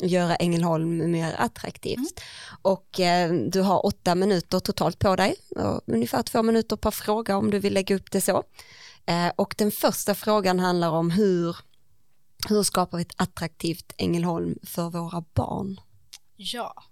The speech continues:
Speaker 2: eh, jag, jag gillar verkligen de här frågorna, det här upplägget, för att jag kände att jag fick, jag fick tänka mycket själv när jag satt och gjorde mina anteckningar.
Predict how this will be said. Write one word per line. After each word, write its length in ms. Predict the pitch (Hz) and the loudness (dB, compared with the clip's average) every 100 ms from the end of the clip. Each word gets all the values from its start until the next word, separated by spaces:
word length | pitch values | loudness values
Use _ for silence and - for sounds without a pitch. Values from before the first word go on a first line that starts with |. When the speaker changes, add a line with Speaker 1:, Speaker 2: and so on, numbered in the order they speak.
| - - | -20 -6
Speaker 2:
eh, 400 | 220 208 196 170 | -6 -4 -6 -6
jag, 240 | 143 233 - | -6 -6 -6
jag 140 | 262 269 | -8 -4
gillar 240 | 320 254 | -2 0
verkligen 240 | 294 240 | -2 -4
de 100 | 247 | -4
här 80 | 240 | -4
frågorna, 500 | - 233 233 170 175 | -4 -4 -4 -6 -8
det 80 | 208 | -6
här 140 | 208 | -6
upplägget, 560 | - - 180 - - - | -8 -12 -18 -16 -14 -14
för 120 | - | -12
att 180 | 190 190 | -12 -10
jag 80 | 202 | -12
kände 260 | 202 196 | -12 -12
att 140 | 190 202 | -12 -12
jag 100 | 196 | -14
fick, 220 | 202 196 | -18 -18
jag 140 | 214 202 | -18 -18
fick 120 | - | -8
tänka 320 | - 226 233 | -6 -4 -4
mycket 240 | 233 240 - | -4 -4 -2
själv 260 | 208 147 | -4 -4
när 80 | 196 | -8
jag 100 | 196 | -6
satt 200 | 208 196 | -6 -8
och 60 | 202 | -12
gjorde 160 | 202 | -12
mina 180 | 190 170 | -12 -6
anteckningar. 680 | 214 226 - - 180 180 | -4 -4 -12 -16 -20 -18